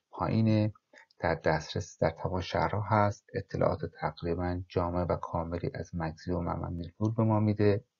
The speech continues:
اما شناسایی محدودیتاش مهمه. اگر محدودیتش رو ندونیم، اشتباه می‌کنیم در نحوه استفاده از اون، چه بخواد در هنگام طرح درمان باشه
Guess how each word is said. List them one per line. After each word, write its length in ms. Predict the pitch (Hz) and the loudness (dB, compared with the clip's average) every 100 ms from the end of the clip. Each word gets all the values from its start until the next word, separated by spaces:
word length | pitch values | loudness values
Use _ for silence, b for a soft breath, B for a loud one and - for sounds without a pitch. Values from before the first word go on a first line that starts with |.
| _ _ _ B B B B B - | _ _ _ B B B B B 2
اما 240 | 135 147 156 | 6 8 6
شناسایی 680 | - 110 104 - 110 127 | 4 4 4 2 6 6
محدودیتاش 760 | 131 107 92 90 95 82 107 - | 6 4 0 -2 0 0 0 0
مهمه. 460 | 95 101 80 76 _ _ _ b b b b b - | 2 2 2 -6 _ _ _ b b b b b 0
اگر 320 | 127 139 131 - 95 92 | 6 6 6 2 2 2
محدودیتش 540 | 95 92 87 98 98 | 2 0 0 -2 0
رو 60 | 117 | 2
ندونیم، 460 | 101 87 90 98 101 | 2 0 0 0 -2
اشتباه 480 | - - 98 110 117 | -6 -4 2 4 4
می‌کنیم 540 | 120 117 113 107 107 104 _ _ _ _ | 2 2 2 4 2 -2 _ _ _ _
در 180 | 107 104 | 4 4
نحوه 380 | 101 87 76 - | 4 0 0 -2
استفاده 500 | - - - 85 82 | -2 -6 -2 0 4
از 280 | 117 110 107 | 6 6 4
اون، 260 | 107 104 104 _ b b b - | 0 0 -4 _ b b b -4
چه 160 | - | 2
بخواد 360 | 113 101 107 104 | 4 4 2 2
در 120 | 98 | 0
هنگام 440 | 90 90 95 95 | 0 -2 -2 -2
طرح 320 | 92 - 95 95 | -2 -2 -2 0
درمان 440 | 92 90 98 117 | 2 2 2 0
باشه 480 | 113 - 107 104 | -2 0 2 2